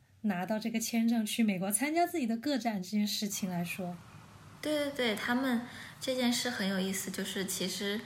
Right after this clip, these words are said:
Speaker 2: 并不是美国某一个人或者某一个这种，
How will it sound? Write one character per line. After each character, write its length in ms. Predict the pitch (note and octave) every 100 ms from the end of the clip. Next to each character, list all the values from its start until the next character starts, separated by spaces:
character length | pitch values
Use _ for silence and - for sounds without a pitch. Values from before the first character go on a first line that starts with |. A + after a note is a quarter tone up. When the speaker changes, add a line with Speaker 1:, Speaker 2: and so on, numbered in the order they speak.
| - - -
Speaker 2:
并 200 | - D4+
不 80 | A#3
是 160 | A#3+ C#4
美 280 | C4 A3 -
国 200 | F3 F3+
某 220 | F#3+ E3
一 100 | E3
个 160 | -
人 540 | B3 G3 E3+ E3+ - A3 - -
或 80 | G#3+
者 100 | G3+
某 200 | G3 E3+
一 180 | E3+ F3+
个 580 | G#3+ A3 G3 F3+ - -
这 160 | - -
种， 520 | - F#3+ - -